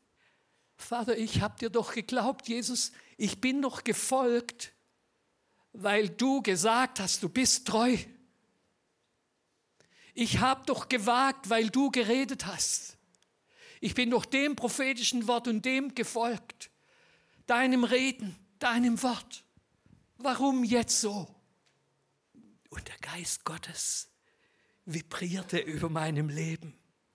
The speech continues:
Ihm bin ich nicht aus der Hand geglitten. Und er schwebte.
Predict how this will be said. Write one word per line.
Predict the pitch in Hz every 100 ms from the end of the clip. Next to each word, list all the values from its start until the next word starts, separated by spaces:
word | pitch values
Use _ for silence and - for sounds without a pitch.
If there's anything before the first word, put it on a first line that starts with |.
| _ _ _ - - _ _ -
Ihm | 208 247 285 294 254 - _ _ _ _
bin | 220 202
ich | 185
nicht | 180 - -
aus | 151 -
der | 156 127
Hand | 139 139
geglitten. | 131 175 139 - 110 _ _ _ _ _ _ _ _ _
Und | 202 156
er | 139
schwebte. | - 143 147 131 - 143